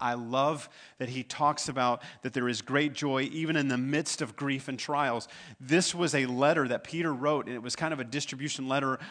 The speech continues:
among churches in that region, and they would, they would pass this letter, and this was a letter of encouragement to them. And he,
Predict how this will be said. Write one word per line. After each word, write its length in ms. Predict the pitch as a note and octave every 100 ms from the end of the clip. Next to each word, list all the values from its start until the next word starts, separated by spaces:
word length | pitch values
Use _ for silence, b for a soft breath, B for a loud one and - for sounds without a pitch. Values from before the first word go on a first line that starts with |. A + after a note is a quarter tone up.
| B
among 400 | C3 C3 D3 D#3
churches 500 | - D#3+ D#3+ - C3+
in 280 | - D3 D3
that 220 | C3+ B2+
region, 600 | C3+ C#3 F3 C3 C3 A#2+ B B
and 120 | C3+ C3
they 120 | D3
would, 240 | C3+ B2+ - B B _ _
they 140 | - D3+
would 140 | C#3+
pass 280 | - F#3 F3+
this 200 | E3 C#3+
letter, 340 | D#3 F3 D#3+
and 140 | C3+ D3
this 120 | F3
was 120 | F3
a 40 | E3
letter 320 | C#3+ F3+ F3
of 140 | D3
encouragement 840 | C3 A#2+ - F3 F#3+ F#3 B2 B2+ -
to 120 | -
them. 320 | A#2 A2+ G#2+
And 80 | A2
he, 280 | A#2 E3+